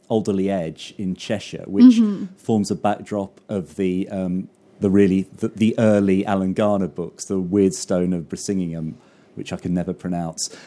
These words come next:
Speaker 1: uh, that book and The Moon of Gomrath,
Speaker 2: Mm-hmm.
Speaker 1: um, upon Alderley Edge, this weird sort of outcrop, really. But it was such a nice day when I went, and it was completely full of people just walking their dogs and jogging.
Speaker 2: Right.
Speaker 1: And I kind of thought,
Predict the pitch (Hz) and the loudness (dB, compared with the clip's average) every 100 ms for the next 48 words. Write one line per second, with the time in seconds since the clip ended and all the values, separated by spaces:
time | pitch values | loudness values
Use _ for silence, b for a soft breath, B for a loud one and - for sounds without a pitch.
0 | B 113 101 113 113 113 107 104 - 98 | B 2 2 2 2 2 0 -4 -2 0
1 | 101 104 98 98 95 95 101 98 82 - | 0 0 0 0 0 0 0 0 -4 -10
2 | - - - 202 185 185 110 104 98 98 | -20 -10 0 0 0 -2 0 0 0 -2
3 | 110 104 98 101 110 101 98 95 92 87 | -6 -2 -2 -2 -2 0 2 2 2 -2
4 | - 90 - 107 101 95 92 - - 92 | -6 -6 -2 0 2 0 -2 -12 -8 -8
5 | 78 - - - _ _ 117 110 - - | -8 -20 -20 -20 _ _ -4 -2 -4 -8
6 | 98 85 - - 53 52 - - - b | -6 -6 -8 -14 -14 -14 -16 -20 -20 b
7 | b - 117 - 143 139 - 156 - 135 | b -2 0 0 -2 0 -2 -2 -2 2
8 | 120 123 120 113 - 107 101 95 95 101 | 4 4 2 0 0 2 4 2 2 2
9 | 92 87 98 98 95 - 101 - 117 113 | 0 -2 -6 -6 -8 -8 -8 -2 0 0
10 | 104 95 - 101 95 - 101 98 92 98 | -2 -6 -2 -2 -2 -2 -4 -2 -4 -4
11 | 90 95 90 98 87 82 87 85 - 90 | -4 -6 -4 -4 -4 -4 -4 -4 -4 -6
12 | - 104 95 90 85 87 87 202 92 - | 0 0 0 0 -2 -2 0 2 2 2
13 | 113 110 - 131 127 113 - 104 101 | 0 0 0 0 0 -2 -2 -2 -2